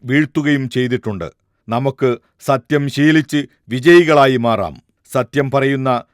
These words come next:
സ്ത്രീ പുരുഷന്മാർക്ക് അല്ലാഹു പാപമോചനവും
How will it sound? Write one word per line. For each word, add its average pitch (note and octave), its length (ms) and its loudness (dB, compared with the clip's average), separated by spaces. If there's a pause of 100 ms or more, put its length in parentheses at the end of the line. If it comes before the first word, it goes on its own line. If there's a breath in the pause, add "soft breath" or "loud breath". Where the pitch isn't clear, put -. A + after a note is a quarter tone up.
(100)
സ്ത്രീ D#3 320 0
പുരുഷന്മാർക്ക് D#3 760 0 (260)
അല്ലാഹു B2+ 500 2 (380)
പാപമോചനവും C#3 920 2